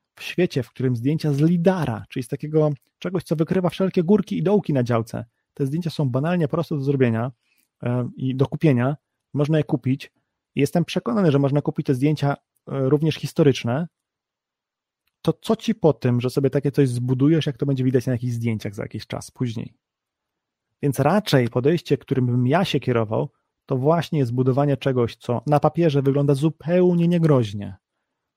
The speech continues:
Zupełnie nie wygląda w żadnym stopniu na schron, czyli w, ziemianka w najlepszym razie. To robić zgodnie z przepisami. Z, y, jeśli są potrzebne papiery, pozwolenie, to załatwić papiery, pozwolenie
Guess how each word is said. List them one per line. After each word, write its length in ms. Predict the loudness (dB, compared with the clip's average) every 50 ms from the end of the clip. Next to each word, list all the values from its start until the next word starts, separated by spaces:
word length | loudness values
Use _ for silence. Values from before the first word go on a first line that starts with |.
| _ _ -8
Zupełnie 540 | -4 -2 -2 -2 -2 -2 -2 0 2 2
nie 80 | 2 4
wygląda 280 | 4 2 2 4 2 2
w 40 |
żadnym 220 | 0 0 -2 -2 -2
stopniu 300 | -2 -2 -2 -2 -2 -2
na 160 | 0 -2 -2
schron, 640 | -4 -8 -10 -8 -4 -2 0 0 0 0 0 -2 -4 -6 _ _ _ _ _ _ _ _ _ _ _ _ _ _ _
czyli 220 | -4 -2 0 0 0
w, 100 | -2 -4 -8 _ _ _ _ _ _ _ -2 2
ziemianka 480 | 4 6 6 6 4 4 0 -2 -4
w 20 | -4
najlepszym 340 | -2 -4 -4 -4 -4 -2
razie. 340 | -2 -2 -2 -4 -4 -6 -8 -10 _ _ _ _ _ _ -20 -6
To 140 | 0 2 2
robić 260 | 4 2 2 0 -2
zgodnie 300 | -2 0 0 0 0 -2
z 40 | -4
przepisami. 640 | -4 -6 -8 -8 -8 -6 -6 -4 -2 -2 -2 -2 -4 _ _ _ _ _ _ _ _ _ _ _ _ _ -20
Z, 380 | -18 -14 -12 -10 -10 -8 -8 -8
y, 120 | -8 -8 -8 -8 -8 -6 -4 -2 -2 -2 -2
jeśli 300 | 0 0 0 0 0 -2
są 120 | -4 -2 0
potrzebne 320 | 0 0 0 0 0 0
papiery, 320 | 0 0 0 2 2 2
pozwolenie, 440 | 0 0 0 2 2 2 2 2 0
to 240 | -2 -2 -2 -2 -4 -6 _ _ _ _ _
załatwić 400 | -2 2 2 4 2 2 -2 -4
papiery, 280 | -6 -4 -2 -2 -2 -2
pozwolenie 640 | -2 -2 -2 0 0 0 0 2 0 0 -2 -4